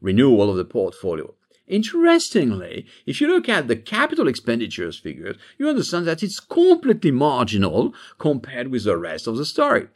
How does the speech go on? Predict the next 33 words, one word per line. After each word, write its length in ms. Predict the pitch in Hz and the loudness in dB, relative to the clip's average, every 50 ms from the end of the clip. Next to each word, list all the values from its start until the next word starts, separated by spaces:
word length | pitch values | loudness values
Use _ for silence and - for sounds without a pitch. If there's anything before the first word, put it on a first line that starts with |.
| _ _ - - - _ - | _ _ -20 -20 -20 _ -6
This 200 | 151 165 - 196 | -6 -2 0 -2
is 100 | 165 151 | 0 2
why 160 | 160 160 151 | 2 2 2
when 200 | 139 135 127 123 | 2 2 0 0
I 140 | 113 113 113 | -2 -4 -4
say 180 | - - 131 | -2 -2 -2
that 260 | 110 98 92 - - | -2 -2 -6 -6 -6
capex 720 | - 143 131 127 110 - 139 131 123 117 104 - - - - - - - - - _ _ - | -6 -4 -4 -4 -4 -4 -6 -4 -4 -4 -6 -8 -10 -14 -16 -16 -20 -20 -20 -20 _ _ -4
and 400 | 139 143 147 143 139 135 120 107 | -2 -2 0 0 0 0 -2 -2
depreciation 800 | 98 92 - 113 101 - - 104 95 90 - - 110 101 101 98 - | -4 -6 -6 -6 -4 -4 -4 -4 -4 -4 -2 -2 -2 -2 -2 -4 -6
are 420 | 107 113 110 110 110 110 107 101 104 | -6 -4 -2 0 0 -2 -2 -2 -2
more 420 | 120 110 117 123 127 127 120 123 | 0 2 4 4 6 6 6 6
or 20 | 113 | 6
less 160 | 110 107 104 | 4 0 -4
compensating 800 | - - 104 92 - - 98 92 - - 101 92 85 98 95 90 | -4 -4 -6 -4 -4 -4 -4 -4 -4 -4 -4 -4 -4 -4 -6 -6
each 220 | 87 80 - - | -6 -8 -8 -8
other 340 | 82 82 80 90 90 92 92 - - - - | -10 -8 -6 -4 -4 -4 -6 -8 -14 -20 -16
and 160 | - 101 110 107 | -8 -6 -4 -4
the 60 | 101 | -2
difference 420 | 104 113 101 - - 107 98 92 | -2 -4 -4 -4 -8 -12 -10 -10
is 80 | 95 87 | -10 -8
going 180 | 95 98 95 | -8 -8 -8
to 140 | 85 98 92 | -8 -10 -10
be 260 | 78 85 90 - - | -8 -8 -10 -10 -10
zero, 520 | - - 95 90 82 78 78 80 87 - - - - _ | -10 -6 -4 -4 -4 -4 -4 -6 -6 -8 -10 -12 -8 _
it's 180 | - 139 - 120 | -6 -2 -2 -2
a 40 | |
quite 440 | 110 - 98 104 104 101 101 101 - | -4 -4 -10 -8 -6 -6 -8 -8 -6
realistic 580 | 101 101 104 98 92 92 92 - - 101 92 - | -2 -2 0 0 0 -2 -4 -6 -6 -10 -12 -12
assumption. 540 | - - 92 90 82 76 - 82 82 - - _ | -14 -16 -14 -14 -14 -14 -14 -14 -14 -14 -10 _
It's 180 | - 117 - | -10 -8 -6
an 80 | 123 113 | -4 -4
approximation 800 | 107 98 - - 110 107 - - 92 85 80 78 - 90 92 | -4 -4 -4 -6 -6 -6 -8 -10 -10 -10 -10 -12 -12 -12 -14